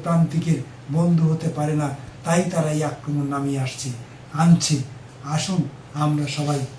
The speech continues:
একসঙ্গে মিলে আমাদের সংগঠন সারা ভারত ক্ষেত মজুর ইউনিয়ন আপনাদের সকলকে নিয়ে এই আন্দোলন, উম, শক্তিশালী করতে চায়।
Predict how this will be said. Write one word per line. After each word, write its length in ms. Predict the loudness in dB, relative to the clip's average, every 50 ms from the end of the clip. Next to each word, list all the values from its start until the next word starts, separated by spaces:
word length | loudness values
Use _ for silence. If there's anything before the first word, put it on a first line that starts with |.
| -10 -2
একসঙ্গে 540 | 0 2 2 2 0 -4 0 0 2 2 4
মিলে 300 | 4 4 4 2 2 0 -2 -6 -12 -16 -18 -14 -2
আমাদের 440 | 2 4 6 8 8 8 8 8 6
সংগঠন 540 | 6 2 0 0 0 0 0 2 2 2 0 0 -4 -10 -14 -6 4
সারা 240 | 6 8 8 10
ভারত 240 | 10 8 6 6 4 0
ক্ষেত 240 | -4 -4 -4 -4 -4
মজুর 220 | -2 0 0 2 4
ইউনিয়ন 360 | 4 6 6 6 6 4 2 -2 -8 -14 -18 -8 -2
আপনাদের 440 | -2 -2 -2 0 0 0 0 0 -2
সকলকে 540 | -2 -2 -2 -2 0 0 0 0 0 0
নিয়ে 400 | 0 2 2 4 4 4 4 2 -2 -10 -16 -12 -4
এই 220 | 0 2 2 4 4
আন্দোলন, 560 | 4 4 6 6 6 6 6 6 6 6 4 0 -4 -10 -18 -20 -20 -20 -20 -20 -20 -20 -20 -20 -20 -20 -20 -20 -20 -12 -8 -4
উম, 140 | -4 -4
শক্তিশালী 600 | -2 -2 -2 -2 0 0 0 2 2 2 2 2
করতে 340 | 2 2 -2 -2 0 -2 0
চায়। 240 | 0 2 0 0 -2